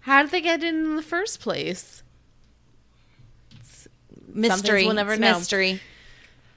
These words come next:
Speaker 1: Yeah.
Speaker 2: Um, yeah.
Speaker 1: Sean comes up to Topanga, and Topanga's like, "What is with your friend?"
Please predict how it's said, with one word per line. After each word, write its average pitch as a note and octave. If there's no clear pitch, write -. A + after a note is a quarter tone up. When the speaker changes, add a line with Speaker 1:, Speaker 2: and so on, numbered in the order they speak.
Speaker 1:
Yeah. G3
Speaker 2:
Um, G#3+
yeah. F#3+
Speaker 1:
Sean B3
comes D#4+
up C4+
to C#4
Topanga, G#3+
and G3+
Topanga's A3+
like, A#3
"What C4
is D#4+
with B3+
your C4
friend?" G#3